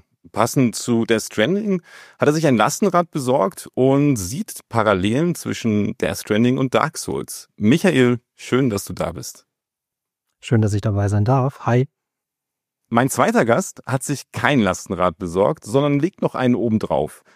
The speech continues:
Speaker 1: Seine Tochter ist mittlerweile dreieinhalb Jahre alt und für ihn kickt Death Stranding jetzt nochmal auf eine völlig neue Ebene. Für ihn liegt der Fokus besonders beim Aufbau der Infrastruktur in Form von Straßen und den neu eingeführten Monorails.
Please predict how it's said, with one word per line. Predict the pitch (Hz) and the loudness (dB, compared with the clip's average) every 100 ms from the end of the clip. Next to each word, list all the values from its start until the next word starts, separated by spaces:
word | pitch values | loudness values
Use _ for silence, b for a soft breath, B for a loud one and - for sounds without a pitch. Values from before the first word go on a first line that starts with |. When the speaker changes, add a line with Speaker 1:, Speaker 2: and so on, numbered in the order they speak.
| b b - | b b -2
Speaker 1:
Seine | 120 127 | 2 4
Tochter | 190 - 147 | 2 2 0
ist | 147 | 0
mittlerweile | 135 127 123 110 | 2 4 4 2
dreieinhalb | 101 113 190 151 110 | 0 0 2 0 0
Jahre | 113 165 - | 0 0 0
alt | 107 151 - | 0 0 -2
und | 135 143 | -2 -2
für | - - 135 - | -2 -2 -4 -2
ihn | 151 214 202 | 0 0 0
kickt | - 156 - | -2 -6 0
Death | 127 123 | 0 0
Stranding | - 117 123 117 120 107 | -2 2 4 4 2 2
jetzt | 113 - | -2 0
nochmal | 110 110 104 | -2 2 2
auf | 98 - | 2 0
eine | 98 | -6
völlig | 87 - - 127 113 101 - | -6 -12 0 2 2 -2 -6
neue | 92 90 92 95 95 - 98 | -2 0 2 2 0 -2 -6
Ebene. | 87 80 - - b b b b | -4 -4 -8 -14 b b b b
Für | - 147 | -6 2
ihn | 202 | 4
liegt | 220 - | 4 2
der | 127 | 0
Fokus | - 165 196 165 | 0 -2 0 0
besonders | - 107 139 - | 0 0 0 0
beim | 110 | -2
Aufbau | - 107 143 - 127 120 120 110 | 0 2 2 2 4 6 4 4
der | 104 101 101 | 2 2 0
Infrastruktur | 175 170 135 143 - - 123 120 123 110 | -2 -2 -2 -4 -6 -4 2 4 4 2
in | 104 | -2
Form | 117 117 | 0 0
von | 110 | -2
Straßen | 95 - 90 113 - 123 | -6 -2 0 0 0 -2
und | 104 104 | -2 -2
den | 95 | -2
neu | 92 85 | -2 -2
eingeführten | 87 90 - 101 127 113 | -4 -4 -4 -2 0 2
Monorails. | 90 85 82 73 64 - - | 0 -4 -4 -6 -6 -12 -18